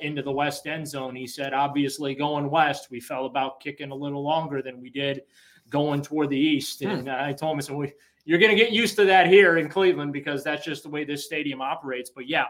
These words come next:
Speaker 1: ice water in his veins. Um, and, uh, you know, thirty-four yarder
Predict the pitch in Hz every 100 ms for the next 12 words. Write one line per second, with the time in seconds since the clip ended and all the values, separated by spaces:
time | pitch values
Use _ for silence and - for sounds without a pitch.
0 | 147 196 - 185 185 175 170 147 143 139
1 | - 156 156 156 156 - _ _ _ _
2 | - 131 127 123 131 131 - 143 131 123
3 | 123 120 117 110 - 135 127 123 127 143
4 | 123 123 123 _ - 202 185 - 170 165
5 | 160 156 156 156